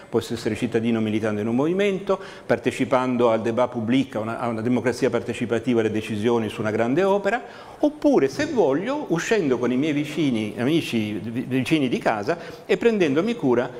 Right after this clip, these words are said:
dei beni comuni del, del luogo dove vivo. Solo che se voi lo fate oggi pomeriggio, arrivano i vigili e vi diffidano,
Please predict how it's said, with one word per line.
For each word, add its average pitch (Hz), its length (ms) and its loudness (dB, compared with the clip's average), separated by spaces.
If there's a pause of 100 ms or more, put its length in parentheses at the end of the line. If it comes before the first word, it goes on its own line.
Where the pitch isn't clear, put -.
(160)
dei 185 180 6
beni 135 240 -2
comuni 147 360 0
del, 156 240 0
del 151 140 0
luogo 135 240 2
dove 151 200 0
vivo. 101 280 -4 (880)
Solo 160 300 4
che 110 100 -6
se - 160 -4
voi 202 140 2
lo 120 100 2
fate 117 260 -2
oggi 107 160 0
pomeriggio, 117 800 0 (260)
arrivano 160 400 0
i 269 60 2
vigili 147 640 -4 (320)
e 202 120 0
vi 233 100 0
diffidano, 120 680 -2